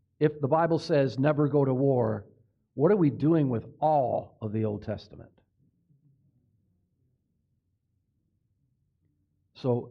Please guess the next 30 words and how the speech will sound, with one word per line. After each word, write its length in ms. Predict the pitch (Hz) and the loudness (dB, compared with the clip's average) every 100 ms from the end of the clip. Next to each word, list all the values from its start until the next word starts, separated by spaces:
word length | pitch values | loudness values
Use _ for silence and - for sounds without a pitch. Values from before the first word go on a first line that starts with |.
| _ _ - | _ _ -2
although 320 | 170 196 226 | 2 4 4
there 160 | 220 | 4
are 80 | 208 | 4
principles 680 | - - 208 202 160 170 160 | 0 0 0 -2 0 2 2
involved, 380 | 160 156 151 143 | 0 2 2 0
and 80 | 139 | 0
I 120 | 143 | 0
understand 640 | 143 180 175 156 156 151 | 0 -2 -2 -2 0 2
them 180 | 147 147 | 0 0
and 140 | 143 147 | -2 -2
respect 460 | 143 147 208 208 | -2 -2 -4 -4
some 200 | - 139 | -6 -4
of 60 | 120 | -2
them, 180 | 127 117 - - | -2 -4 -12 -4
I 100 | 151 | 0
don't 420 | 151 151 240 294 180 | 0 2 2 2 0
respect, 540 | 151 - 117 101 - | 0 -2 -8 -8 -6
though, 180 | 110 110 | -6 -2
I, 160 | 123 147 | -4 -4
I 80 | 120 | -4
think 180 | 160 | -4
they're 140 | 135 123 | -4 -4
vividly, 580 | 107 107 202 202 143 131 120 175 | -2 2 2 2 -2 -4 -4 -2
absolutely 500 | 208 - 175 165 123 | -2 -2 -4 -2 -4
wrong 580 | 117 143 123 101 107 120 - _ _ _ _ _ - | -2 -2 -2 -4 -8 -10 -14 _ _ _ _ _ -6
to 140 | 147 | -2
not 240 | 143 139 | 0 -2
serve, 580 | - - 131 113 101 95 - - _ _ _ _ _ _ _ | -10 -4 0 0 -2 -6 -10 -20 _ _ _ _ _ _ _
as 240 | 120 113 127 | -4 -2 0
in, 280 | 120 117 | -2 -4